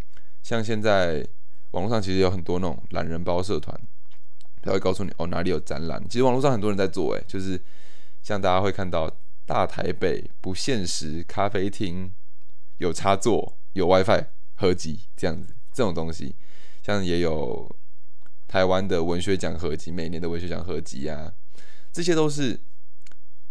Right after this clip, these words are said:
可以模仿的方式。别人可能都是因为看了这些东西才知道有这个东西，那你就可以模仿它。还有比如说用类比的，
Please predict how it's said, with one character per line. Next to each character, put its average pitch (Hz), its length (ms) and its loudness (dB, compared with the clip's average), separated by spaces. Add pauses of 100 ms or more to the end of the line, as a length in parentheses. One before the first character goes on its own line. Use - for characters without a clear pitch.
(180)
可 101 220 0
以 107 100 2
模 82 260 0
仿 80 240 0
的 - 100 -2
方 - 180 0
式。 - 120 -2 (220)
别 113 120 2
人 120 80 2
可 113 120 0
能 85 80 0
都 90 140 0
是 98 120 0
因 87 100 0
为 82 40 0
看 90 160 -2
了 71 80 -2
这 69 80 -2
些 62 80 -2
东 58 160 -2
西 - 100 -2
才 - 120 -2
知 - 180 -2
道 - 180 -2 (1700)
有 80 100 -2
这 82 120 0
个 78 60 0
东 - 140 -2
西， 98 100 -2
那 120 100 0
你 95 80 0
就 80 180 0
可 - 100 -2
以 - 40 -2
模 - 180 -2
仿 - 220 0
它。 - 100 -2 (1400)
还 95 120 -2
有 95 220 2
比 87 160 0
如 87 80 2
说 98 160 2
用 113 220 2
类 101 200 4
比 67 180 -2
的， - 220 -2